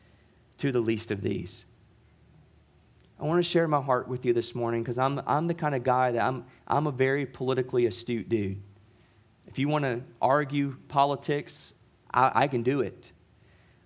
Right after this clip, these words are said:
I know things that most people would say, "Man, you are really a geek." <laughs> But let me tell you something this morning. I love, I, I love following that stuff, and I'll participate in it.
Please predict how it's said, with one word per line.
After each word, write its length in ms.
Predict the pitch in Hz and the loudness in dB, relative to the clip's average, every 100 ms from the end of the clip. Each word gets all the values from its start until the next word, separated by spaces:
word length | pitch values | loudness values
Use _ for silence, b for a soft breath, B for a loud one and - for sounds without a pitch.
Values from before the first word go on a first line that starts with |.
| b | b
I 140 | 127 | 2
know 180 | 139 139 | 4 2
things 400 | 135 143 147 127 | 2 0 0 2
that 180 | 123 120 - - 113 | 2 2 -10 -18 -2
most 340 | 135 147 - | 0 0 0
people 260 | 139 131 127 | -4 0 0
would 140 | 120 | 2
say, 240 | 139 127 | 2 2
"Man, 260 | 123 131 113 | 2 2 0
you 160 | 135 117 | 0 0
are 160 | 98 | -2
really 460 | 90 95 123 104 101 | -4 2 2 2 -4
a 80 | 95 | -6
geek." 540 | 95 104 - - - | -4 -4 -6 -12 -8
<laughs> 80 | 151 127 165 - - - _ _ b b b b b b b b _ _ _ _ _ _ _ _ _ _ - | -8 -6 -8 -8 -20 -20 _ _ b b b b b b b b _ _ _ _ _ _ _ _ _ _ -6
But 100 | 135 | 0
let 80 | |
me 80 | 185 | 2
tell 160 | 180 170 | 4 2
you 100 | 143 | 0
something 300 | - 120 117 | -2 -4 -4
this 180 | 101 123 | -6 -4
morning. 220 | 110 127 | 0 2
I 20 | |
love, 420 | 147 147 147 143 - | 2 2 2 -2 -2
I, 140 | 120 | 0
I 140 | - 139 | 2 0
love 360 | 131 131 135 - | 2 0 0 0
following 380 | 131 131 131 131 | 0 0 -2 -4
that 140 | - | -6
stuff, 440 | - 127 127 127 | -4 -2 0 -2
and 100 | 113 | -6
I'll 140 | 113 120 | -6 -6
participate 640 | 123 120 110 107 110 101 | -8 -8 -8 -8 -8 -6
in 140 | 101 101 | -6 -6
it. 160 | 82 | -8